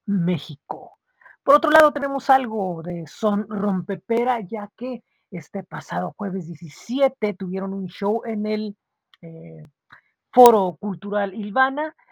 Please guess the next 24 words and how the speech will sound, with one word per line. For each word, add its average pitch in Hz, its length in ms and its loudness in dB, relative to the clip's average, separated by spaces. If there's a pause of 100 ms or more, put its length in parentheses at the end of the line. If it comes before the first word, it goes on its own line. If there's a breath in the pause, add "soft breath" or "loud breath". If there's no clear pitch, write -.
(120)
acompañado 185 640 -10
de 180 140 -10
otros 185 520 -10 (240 loud breath)
grupos, 254 840 -2
y - 40 -16
bueno, 226 300 -4
pues 185 180 -6
están, 220 600 0
eh, 185 220 -12
cerrando 185 440 -4
filas 196 340 -4
porque 180 480 -8
ellos 208 400 -6 (240 loud breath)
están 208 340 0
preparándose 196 640 0
para 196 280 -4
presentar 208 800 -2
ese 214 500 -6
en 190 280 -4
marzo, 208 760 -4
presentarse 214 680 -2
en 196 80 -6
marzo, 180 400 -10
perdón, 214 420 -8